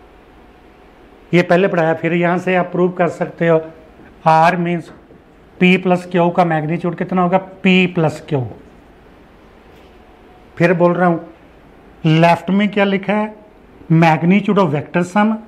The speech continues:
is equal to algebraic sum of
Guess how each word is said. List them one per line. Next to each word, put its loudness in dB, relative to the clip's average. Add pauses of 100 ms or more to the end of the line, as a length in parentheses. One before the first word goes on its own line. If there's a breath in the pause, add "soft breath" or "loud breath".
(160)
is 2
equal 0 (140)
to 0 (1600)
algebraic 0
sum -6
of -4